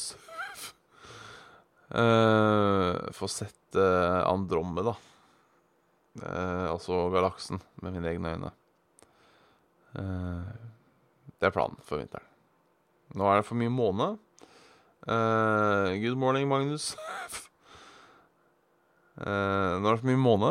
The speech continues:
Jeg har ikke helt klart å finne den ennå. Eh, men jeg tenkte, stikk en tur opp på Grefsenåsen eller noe sånt nå.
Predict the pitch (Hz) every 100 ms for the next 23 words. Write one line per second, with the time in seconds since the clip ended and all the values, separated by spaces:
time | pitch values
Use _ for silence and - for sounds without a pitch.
0 | 196 185 _ _ _ _ _ _ _ _
1 | _ 107 117 117 113 120 120 98 101 151
2 | 202 - _ _ _ _ _ _ _ _
3 | _ _ _ _ _ _ _ _ - 107
4 | 104 101 101 98 95 87 98 104 104 110
5 | 101 - 107 - _ - 104 104 101 104
6 | 110 107 - 82 85 92 98 101 -